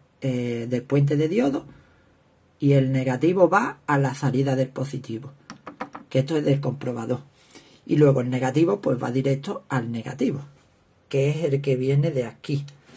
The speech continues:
Y luego en el positivo le he puesto el interruptor este. El interruptor.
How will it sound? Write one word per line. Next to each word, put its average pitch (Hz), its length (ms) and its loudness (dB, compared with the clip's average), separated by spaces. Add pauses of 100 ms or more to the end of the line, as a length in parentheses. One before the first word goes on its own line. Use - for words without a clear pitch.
(360)
Y 180 100 4
luego 185 260 4
en 147 80 4
el 147 120 -2
positivo 226 680 -2
le 139 160 2
he 143 40 6
puesto 156 480 -2 (140)
el 120 200 -2
interruptor 113 680 -6
este. - 220 -12 (1700)
El 131 160 -2
interruptor. 120 640 -4